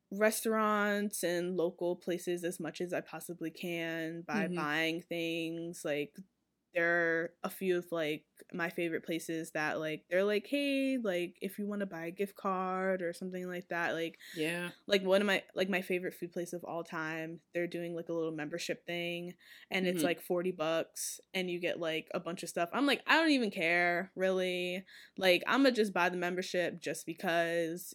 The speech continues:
Speaker 2: Yeah.
Speaker 1: y'all try-, y'all still trying to pay people," and that's, and I'm, I wanna support that, so I need to do that. My nail place, they're like, "Hey, if you guys can buy some, like, gift cards so we can pay, keep paying people." I love every single person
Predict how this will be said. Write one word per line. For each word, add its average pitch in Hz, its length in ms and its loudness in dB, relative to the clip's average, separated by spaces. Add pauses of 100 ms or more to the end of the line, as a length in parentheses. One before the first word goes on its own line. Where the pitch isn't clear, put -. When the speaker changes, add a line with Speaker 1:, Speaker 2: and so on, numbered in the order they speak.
(140)
Speaker 2:
Yeah. 165 140 4
Speaker 1:
y'all 165 120 2
try-, 170 280 2
y'all 180 160 4
still 180 240 -2
trying 175 180 -2
to 165 60 -2
pay 160 220 -4
people," 147 460 -4
and 165 200 -4
that's, - 460 -4
and 185 140 4
I'm, 170 420 4 (200)
I 170 100 0
wanna 165 160 -4
support 165 400 -6
that, 151 320 -4
so 170 120 -4
I 165 120 0
need 185 180 -4
to 185 120 -4 (160)
do 175 160 -2
that. 160 440 -4 (680)
My 180 680 6
nail 180 340 2
place, 180 680 2
they're 185 180 6
like, 185 240 2
"Hey, 254 340 6 (100)
if 202 140 -4
you 202 80 -2
guys 208 220 0
can 190 140 0
buy 170 300 -2
some, 180 220 -6
like, 170 380 -2 (200)
gift 185 200 2
cards 180 680 2
so 185 120 2
we 180 100 -2
can 180 220 -2
pay, 170 180 -4
keep - 260 -8
paying 175 280 -2
people." 180 760 -4
I 196 100 6
love 185 480 4
every 180 240 0
single 196 260 -2
person 175 680 -6